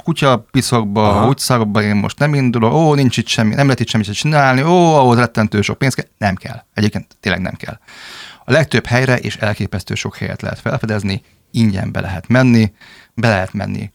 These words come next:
Speaker 1: mondjuk templomokba, be lehet menni könyvtárakba, elképesztőek, be lehet kéreckedni különböző kapujajakba, ahol ha egy kicsikét az ember utána néz,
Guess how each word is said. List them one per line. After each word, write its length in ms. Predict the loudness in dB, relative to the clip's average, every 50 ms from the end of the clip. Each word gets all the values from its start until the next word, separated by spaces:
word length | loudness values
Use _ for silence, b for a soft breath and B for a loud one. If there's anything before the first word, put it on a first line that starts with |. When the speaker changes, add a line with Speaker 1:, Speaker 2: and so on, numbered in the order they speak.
| _
Speaker 1:
mondjuk 360 | -8 -6 -6 -6 -8 -10 -6 -2
templomokba, 720 | 0 0 2 2 2 0 0 0 -2 -2 -2 -2 -4 -4 _ _
be 80 | -4 -4
lehet 220 | -2 -4 -4 -6 -10
menni 420 | -10 -10 -8 -8 -8 -10 -10 -12 -14 _ _ _ _
könyvtárakba, 840 | 0 0 0 0 -2 -2 -2 0 0 -2 -2 -2 -2 -2 -2 -4 -10 _ _
elképesztőek, 880 | -4 -4 -2 -2 -2 -4 -4 -4 -6 -6 -6 -6 -4 -2 -2 -2 -4 _ _ _ -4
be 160 | 0 0 2
lehet 200 | 2 0 -2 -4
kéreckedni 640 | -6 -6 -6 -6 -6 -8 -8 -6 -6 -4 -4 -4 -2
különböző 480 | -2 -2 -2 -2 -2 -4 -6 -6 -6
kapujajakba, 880 | -4 -4 -4 -2 0 0 0 2 2 2 0 0 -2 -2 -4 -4 -4 B B B B B B B
ahol 420 | -8 -8 -6 -4 -4 -4 -6 -6 _ _ _ _ _ _ _ _ _ _ _ -20 -20 _ _ _ _ -16 -6 -2
ha 100 | -2 -2
egy 80 | 0 2
kicsikét 400 | 2 0 0 0 -2 -4 -4 -4
az 100 | -4 -4
ember 220 | -4 -4 -4 -4
utána 340 | -6 -4 -4 -4 -4 -4 -4
néz, 320 | -4 -6 -6 -8 -10 -12